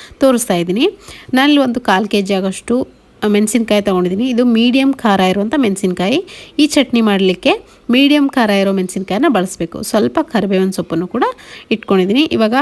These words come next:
ತವೆ ಬಿಸಿ ಇಟ್ಕೊಂಡಿದ್ದೀನಿ. ತವೆ ಮೇಲ್ಗಡೆ ಈ, ಆ, ಕಟ್ ಮಾಡಿ ಇಟ್ಕೊಂಡಂಥ ಮೆಣಸಿನ್ಕಾಯಿನ ಹಾಕ್ಕೊಂಡು ಚೆನ್ನಾಗಿ ಫ್ರೈ ಮಾಡ್ಕೋಬೇಕು. ಮೊದಲಿಗೆ ಚೆನ್ನಾಗಿ ಡ್ರೈ ರೋಸ್ಟ್ ಮಾಡ್ಕೊಳ್ಳಿ, ಆಮೇಲೆ ಸ್ವಲ್ಪ ಎಣ್ಣೆನ ಸೇರಿಸ್ಕೋಬೇಕು. ಎಣ್ಣೆ ಸೇರಿಸಿ ಮೊದಲಿಗೆ ಫ್ರೈ ಮಾಡಿಬಿಟ್ರೆ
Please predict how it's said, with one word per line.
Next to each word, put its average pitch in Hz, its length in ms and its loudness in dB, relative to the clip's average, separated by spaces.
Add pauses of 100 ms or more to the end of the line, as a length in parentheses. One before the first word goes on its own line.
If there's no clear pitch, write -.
ತವೆ 233 360 0
ಬಿಸಿ 220 240 0
ಇಟ್ಕೊಂಡಿದ್ದೀನಿ. 208 480 0
ತವೆ 196 280 0
ಮೇಲ್ಗಡೆ 208 400 0
ಈ, 202 300 -2 (300)
ಆ, 180 140 0
ಕಟ್ 220 300 -4
ಮಾಡಿ 214 140 2
ಇಟ್ಕೊಂಡಂಥ 190 420 -2 (520)
ಮೆಣಸಿನ್ಕಾಯಿನ 220 800 2 (140)
ಹಾಕ್ಕೊಂಡು 208 440 0
ಚೆನ್ನಾಗಿ 202 460 -2
ಫ್ರೈ 240 220 0
ಮಾಡ್ಕೋಬೇಕು. 185 720 -4 (460)
ಮೊದಲಿಗೆ 262 320 2
ಚೆನ್ನಾಗಿ 226 380 0
ಡ್ರೈ 196 260 2
ರೋಸ್ಟ್ 220 300 0
ಮಾಡ್ಕೊಳ್ಳಿ, 196 380 0
ಆಮೇಲೆ 214 420 0
ಸ್ವಲ್ಪ 208 340 -2
ಎಣ್ಣೆನ 185 420 0
ಸೇರಿಸ್ಕೋಬೇಕು. 180 640 -4
ಎಣ್ಣೆ 220 320 0
ಸೇರಿಸಿ 220 420 -2
ಮೊದಲಿಗೆ 196 400 -2
ಫ್ರೈ 185 180 -4
ಮಾಡಿಬಿಟ್ರೆ 170 560 -2